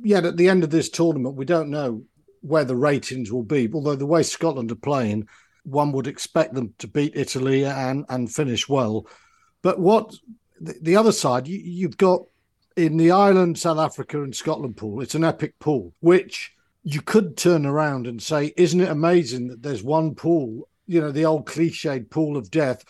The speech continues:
where it is gonna elevate the game, as opposed to we've all got a pretty good idea which two teams are coming out of that pool. It's just a matter of which order they're in and who they're gonna play in the quarters." So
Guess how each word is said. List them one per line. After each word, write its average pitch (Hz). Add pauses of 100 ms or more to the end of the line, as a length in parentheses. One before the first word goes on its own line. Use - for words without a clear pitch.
(420)
where 160
it 165
is 165
gonna 165
elevate 185
the 156
game, 139
as 165
opposed 165
to 147 (500)
we've 165
all 196
got 160
a -
pretty 160
good 151
idea 147
which 165
two 151
teams 139
are 120
coming 135
out 196
of 170
that 135
pool. 139
It's 131
just -
a 156
matter 143
of 117
which 131 (300)
order 208
they're 131
in 135
and 143
who 147
they're 147
gonna 139
play 143
in 143
the 143
quarters." 190
So 190